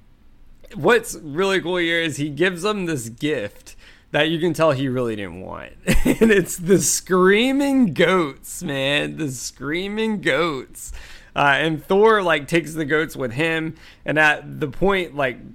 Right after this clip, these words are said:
this point, the Guardians are getting a distress signal. And another full circle character here, Sif, who has been in the other Thor films, uh, especially Thor one, um, Gorr, she gets a,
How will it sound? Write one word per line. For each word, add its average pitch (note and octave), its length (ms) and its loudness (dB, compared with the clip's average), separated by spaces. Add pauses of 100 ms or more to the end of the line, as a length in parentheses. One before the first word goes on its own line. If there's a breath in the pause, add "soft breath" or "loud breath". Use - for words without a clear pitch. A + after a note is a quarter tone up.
(120)
this F3+ 320 -2
point, B2+ 480 -8
the C3 80 -6
Guardians C3 680 -2
are A#2+ 120 -4
getting D3 380 -4
a C3+ 40 -6
distress A2+ 640 -6
signal. D2+ 520 -14 (540 soft breath)
And B2+ 360 -4
another D3 360 -6
full A#2+ 260 -8
circle G2 340 -10
character F2 400 -12
here, F#2 240 -12
Sif, - 760 -6 (360 soft breath)
who B2+ 180 -6
has A#2+ 180 -8
been B2 160 -8
in A#2+ 120 -8
the F2+ 100 -10
other D#3+ 300 -4
Thor G2 380 -10
films, D#2+ 720 -14
uh, F#2+ 180 -10
especially C#3 440 -6
Thor A#2 360 -8
one, G2 500 -6 (360 soft breath)
um, F#2+ 460 -6 (360)
Gorr, A#2+ 580 -4
she A#2+ 160 -10
gets B2+ 260 -8
a, G2+ 400 -8